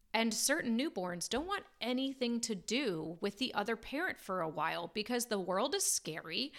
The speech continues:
and their only comfort place is that human that they're used to. I read something really sweet, actually, that says that babies don't realize that their bodies are separate entities from their mothers for, like, a couple of months,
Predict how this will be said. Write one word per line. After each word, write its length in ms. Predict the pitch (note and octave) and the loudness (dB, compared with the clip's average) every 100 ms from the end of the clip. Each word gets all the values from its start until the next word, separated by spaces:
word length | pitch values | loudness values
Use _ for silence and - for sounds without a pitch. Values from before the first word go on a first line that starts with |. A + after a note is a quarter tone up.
| - - | -14 -8
and 180 | - C4+ | 0 2
their 180 | C4+ D4+ | 4 4
only 260 | C#4 C#4 C#4 | 4 2 0
comfort 500 | - C#4+ - A#3+ - | -2 -4 0 -2 -2
place 360 | A3 G#3+ A#3 - | -2 0 -2 -2
is 380 | - B3+ B3 - - F#3 | 0 0 0 -4 -8 -8
that 300 | F#3 F3 G#3+ | -2 0 0
human 480 | - - G#3+ A#3 B3 | -2 -2 2 2 2
that 200 | A#3+ A#3+ | 0 0
they're 140 | B3 | 0
used 380 | B3+ B3+ F4 - | 0 -2 0 0
to. 180 | E3 E3 G3 _ - - - | -2 -4 -8 _ -20 -2 2
I 80 | |
read 240 | A3+ A#3 C4 | 6 6 4
something 280 | D#4 C#4 A3+ | 2 2 2
really 220 | G#3 G3+ | 2 4
sweet, 460 | G3 - C#4 C4 - | 2 2 0 -2 0
actually, 440 | E3+ E3+ F#3 F3 | -2 0 -2 0
that 200 | F3 E3+ | 0 0
says 400 | - F#3 F3+ F3+ - | 2 2 2 0 -2
that 260 | G#3 F3+ - | -2 0 2
babies 440 | F#3+ A3 B3+ C#4 | 2 4 2 0
don't 240 | - A3 - | 0 0 -2
realize 460 | F#3 F#3 G#3 G#3+ | -4 0 0 0
that 180 | G3+ E3+ | -2 -2
their 140 | F3+ | -2
bodies 460 | D#3+ E3 D#3+ G3 F#3+ | 0 0 2 2 0
are 100 | E3+ | 0
separate 600 | - - D#3+ - A3 - - - - | 2 2 0 -2 -2 -4 -10 -14 -4
entities 580 | F#3+ F#3 A#3 B3+ B3 B3+ | -2 0 -2 -2 -2 0
from 200 | F#3+ F3+ | -2 -2
their 120 | E3 | -4
mothers 600 | D#3+ D#3+ F#3+ B3 C#4+ - - - - - | -4 -2 0 0 0 -4 -4 -20 -20 -20
for, 240 | - A3 | -4 0
like, 300 | G3 F#3+ F3+ - | 2 0 -2 -2
a 80 | F#3 | -4
couple 460 | - A3 - G3 | -2 -4 0 0
of 160 | F3+ D#3+ | 0 -2
months, 640 | D#3 D#3+ - - - - | -4 -4 -4 -6 -6 -6